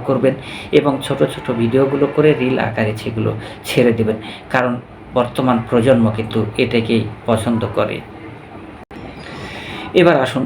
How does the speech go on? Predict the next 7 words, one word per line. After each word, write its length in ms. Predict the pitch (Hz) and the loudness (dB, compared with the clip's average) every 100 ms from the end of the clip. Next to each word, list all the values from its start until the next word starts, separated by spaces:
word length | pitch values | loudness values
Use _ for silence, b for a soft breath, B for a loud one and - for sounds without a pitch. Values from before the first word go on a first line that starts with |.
| - - | -4 -6
শর্ত 420 | - 151 156 - - | 2 2 2 -2 2
পূরণ 240 | 139 139 - - | 4 4 0 -2
না 200 | 123 123 123 | 0 2 2
করেও, 280 | 147 120 104 107 - - - 127 113 - - | 2 4 2 -2 -8 -14 -6 -6 -6 -6 -2
শর্ত 300 | 143 - 156 | 0 0 0
পূরণ 200 | 156 147 131 | 2 4 4
না 140 | 127 | 2